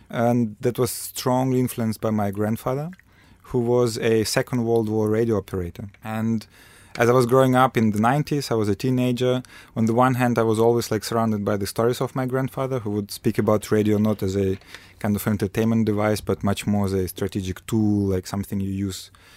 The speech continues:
in combat to plan action, to fight fascism, you know, to kind of engage in direct action and struggle. And on the other hand, also things that were coming in the nineties, at least in the South Ukraine, in the city called Kherson, where I'm from,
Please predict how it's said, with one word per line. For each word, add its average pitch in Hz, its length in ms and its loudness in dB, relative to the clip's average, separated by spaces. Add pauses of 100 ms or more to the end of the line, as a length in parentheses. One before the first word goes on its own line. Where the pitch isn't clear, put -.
(160)
in 104 120 -4
combat 107 580 0
to 110 60 -8
plan 104 340 0
action, 101 460 -4
to 95 420 -8
fight - 380 -2
fascism, 101 720 0
you 101 120 -2
know, 95 160 -2
to - 120 -14
kind 98 260 -4
of - 340 -8 (180)
engage 113 460 2
in 113 100 0
direct 101 540 -2
action 101 340 -4
and 98 140 -2
struggle. 120 520 -2
And 110 160 0
on 117 100 0
the 117 100 4
other 147 180 2
hand, 143 400 -6 (300)
also 123 240 -4
things 139 300 -4
that 123 180 -2
were 120 80 0
coming 117 360 -2
in 113 100 0
the 110 100 0
nineties, 110 420 -2
at 101 140 -10
least - 360 -8
in 107 240 -2
the 95 120 -4
South 104 320 -6
Ukraine, 104 400 -6
in 98 60 -4
the 95 60 -6
city 107 200 -12
called 101 240 -6
Kherson, 131 500 -6
where 113 120 -2
I'm 110 100 -4
from, 117 320 -6